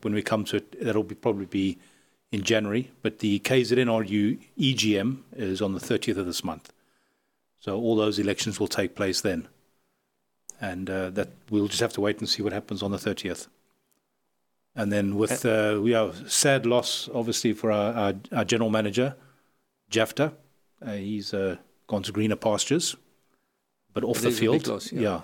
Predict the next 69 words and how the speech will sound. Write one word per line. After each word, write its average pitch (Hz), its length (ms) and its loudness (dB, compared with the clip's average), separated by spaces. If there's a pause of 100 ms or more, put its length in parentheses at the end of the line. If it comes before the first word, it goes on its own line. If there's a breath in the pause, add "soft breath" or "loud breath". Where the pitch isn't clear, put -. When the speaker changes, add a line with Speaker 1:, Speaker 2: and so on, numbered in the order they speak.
Speaker 1:
it 107 120 -2
is 107 120 2
a 107 40 2
big 104 200 0
loss 107 240 2
to 107 120 0
us. 113 200 0
Um, 104 240 0 (420 soft breath)
for 120 120 0
Speaker 2:
And 113 80 6
Speaker 1:
a 127 40 6
Speaker 2:
a 131 40 4
big 147 120 4
Speaker 1:
youngster 139 160 4
Speaker 2:
loss 120 80 2
to 127 120 0
rugby 131 320 0
if 104 120 -8
you 110 100 -2
say 156 140 4
Speaker 1:
Yeah, 131 60 0
Speaker 2:
now 117 160 -2
that 110 160 0
he's - 180 0
Speaker 1:
hundred 123 180 0
percent. - 180 -20
Speaker 2:
out 135 120 2
of 127 100 -2
the 117 60 -6
game. 131 360 -4
Speaker 1:
But 135 100 2
this 156 140 4
is - 60 -2
a 139 80 0
perfect 160 320 2 (100)
example 127 540 2
of, 113 320 0
of 110 300 -2
what 110 340 -2 (260)
the 117 80 -4
youth 135 300 -2
can 117 140 -2
do 117 160 2
coming 135 340 0
through 147 320 0
the 110 80 0
administration 123 680 2
side 127 200 2
of 104 80 0
rugby 107 280 0
as 98 140 -2
well. 98 280 0
He's, 113 260 -2
he 107 140 2
was 107 140 0
an 110 60 -4
excellent 107 400 -2
player. 151 340 2 (600 soft breath)
He's - 120 -8
come 120 180 0
through - 140 -4
the 98 80 -4
player, 156 340 2
and 160 120 -2
he's 101 200 -2
looked 123 160 0
forward 147 320 2
and 107 80 -2
sort 110 180 -2